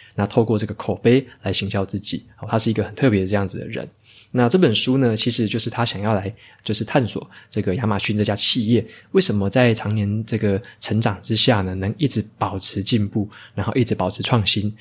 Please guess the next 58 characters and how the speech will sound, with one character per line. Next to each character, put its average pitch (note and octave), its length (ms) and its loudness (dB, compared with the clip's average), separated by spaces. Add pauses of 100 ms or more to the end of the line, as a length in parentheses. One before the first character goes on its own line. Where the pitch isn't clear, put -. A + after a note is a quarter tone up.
(420)
那 D3+ 100 4
么 B2+ 220 8
这 B2+ 100 2
个 A#2+ 100 6
夏 C#3+ 220 6
兰 A2 180 6
呢， A2+ 220 4
他 B2 100 2
就 A#2 140 4
是 A#2 180 4
对 A2+ 220 4
于 G2+ 120 2
亚 G2+ 100 0
马 G2+ 120 0
逊 G#2 220 -2
非 A2 100 0
常 G2+ 200 -2
感 G2 120 -10
到 G2 120 -6
兴 G#2 260 -4
趣， - 240 -2 (300)
也 G2+ 100 0
在 A#2 160 4
他 A2 240 2
这 A2 140 0
个 F#2+ 260 -2 (220)
常 A2+ 240 -2
年 G#2+ 180 2
之 A2+ 140 -2
下， A2 260 4
就 A2 100 0
是 G#2 240 2
在 G#2+ 220 2
这 G2+ 100 -2
个 G2 120 -2
客 - 200 -2
户 A2 200 -2
之 G#2+ 160 -6
间 A2+ 200 2
的 G#2 140 0
这 G#2 140 -2
个 G2 280 -2 (440)
顾 B2+ 140 4
问 A#2 160 4
的 G2+ 260 -2
生 A#2+ 200 2
涯 G#2+ 140 4
之 G#2 100 -2
中 A#2 200 2
呢， G2+ 180 0 (220)
他 F3 120 0
也 C3+ 140 6
分 A#2 160 2
享 F#2+ 160 -2
过 A2 160 0
很 F#2+ 140 -4
多 G2+ 180 -2
次 - 200 0